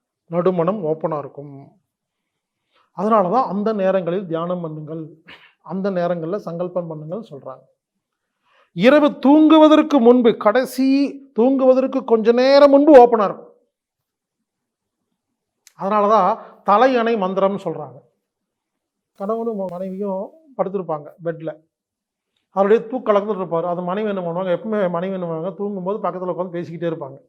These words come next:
பக்கத்துல படுத்துட்டு பேசிட்டு இருப்பாங்க. "ஏங்க, நாளைக்கு சினிமாக்கு போலாங்க" அண்ணன் இவர் என்ன ரெக்கார்ட் பண்ணிட்டு படுத்துருவாரு. அதுக்கப்புறம் இவருக்கே பிடிக்காட்டி கூட சினிமாக்கு டிக்கெட் எடுத்துட்டு வந்துருவாரு.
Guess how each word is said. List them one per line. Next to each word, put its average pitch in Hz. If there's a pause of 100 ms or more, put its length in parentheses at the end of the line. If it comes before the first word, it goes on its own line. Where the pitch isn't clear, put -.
(760)
பக்கத்துல 175
படுத்துட்டு 208
பேசிட்டு 233
இருப்பாங்க. 202 (1400)
"ஏங்க, 175 (600)
நாளைக்கு 160
சினிமாக்கு 160 (100)
போலாங்க" 151
அண்ணன் 190
இவர் 190
என்ன 196
ரெக்கார்ட் 185
பண்ணிட்டு 170
படுத்துருவாரு. 147 (1040)
அதுக்கப்புறம் 208
இவருக்கே 220
பிடிக்காட்டி 202
கூட 175
சினிமாக்கு 214
டிக்கெட் 180
எடுத்துட்டு 175
வந்துருவாரு. -